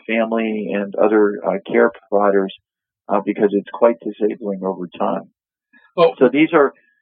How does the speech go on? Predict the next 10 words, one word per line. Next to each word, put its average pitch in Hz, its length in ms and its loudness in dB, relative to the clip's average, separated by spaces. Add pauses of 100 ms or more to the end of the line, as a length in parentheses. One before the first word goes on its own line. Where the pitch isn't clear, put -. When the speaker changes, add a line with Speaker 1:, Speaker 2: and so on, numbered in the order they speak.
(200)
Speaker 1:
these 156 220 4
are 160 120 4
diseases, 127 580 0
unfortunately, 110 800 0 (180)
for 95 120 -2
F 117 140 4
S 120 160 -6
H 110 260 0
D, 156 280 2 (720)
um, 117 540 2